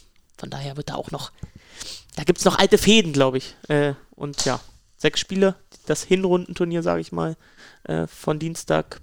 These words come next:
bis Donnerstag, äh, hier bei uns und jeweils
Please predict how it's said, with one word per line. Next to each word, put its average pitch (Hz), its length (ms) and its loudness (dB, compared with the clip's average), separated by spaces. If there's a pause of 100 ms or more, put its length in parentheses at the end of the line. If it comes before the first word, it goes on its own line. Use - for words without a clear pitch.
bis - 400 -4
Donnerstag, 156 680 -2 (440)
äh, 151 260 0 (260)
hier 160 140 4
bei 151 140 6
uns 156 200 -4
und 147 200 -6
jeweils 143 580 0